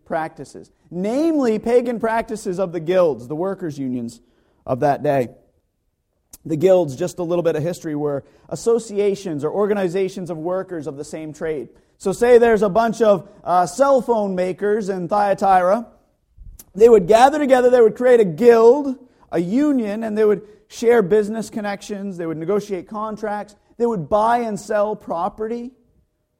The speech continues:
and they were a powerful, powerful influence in Thyatira, probably more than any other, uh, area in the region. In fact, uh, archaeological digs have shown that the guilds were a significant force of power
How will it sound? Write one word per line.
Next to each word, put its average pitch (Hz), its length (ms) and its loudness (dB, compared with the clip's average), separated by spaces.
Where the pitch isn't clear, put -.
and 160 160 -8
they 196 80 0
were 180 220 -2
a - 100 -6
powerful, 185 920 -6
powerful 196 720 -8
influence 135 600 -14
in 135 120 -14
Thyatira, 104 720 -14
probably 196 260 -6
more 180 180 -2
than 160 120 -6
any 151 220 -10
other, 139 260 -8
uh, 131 80 -8
area 160 440 0
in 139 100 -8
the 135 80 -8
region. 131 400 -10
In 127 80 -12
fact, 165 320 -6
uh, 147 240 0
archaeological 190 760 2
digs 175 300 -4
have 160 160 -6
shown 196 380 -4
that - 440 -6
the 170 120 0
guilds 196 580 4
were 160 220 -4
a 151 40 -6
significant 170 920 -6
force 160 280 -8
of 139 140 -12
power 120 500 -8